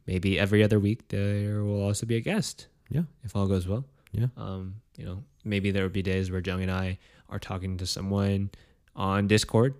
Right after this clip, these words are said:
Speaker 1: just
Speaker 2: Mm-hmm.
Speaker 1: 'cause of the distance. You know, maybe
Speaker 2: Mm-hmm.
Speaker 1: they're international or cross country.
Speaker 2: Yeah.
Speaker 1: Or, you know, there's someone in our backyard, Sacramento,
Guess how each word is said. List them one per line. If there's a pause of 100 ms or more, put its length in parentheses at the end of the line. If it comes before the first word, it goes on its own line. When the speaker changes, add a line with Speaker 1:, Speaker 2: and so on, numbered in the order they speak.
Speaker 1:
just
Speaker 2:
Mm-hmm.
Speaker 1:
'cause (540)
of
the
distance.
You
know, (160)
maybe
Speaker 2:
Mm-hmm.
Speaker 1:
they're
international
or (460)
cross
country. (220)
Speaker 2:
Yeah. (160)
Speaker 1:
Or,
you
know,
there's
someone
in
our
backyard,
Sacramento,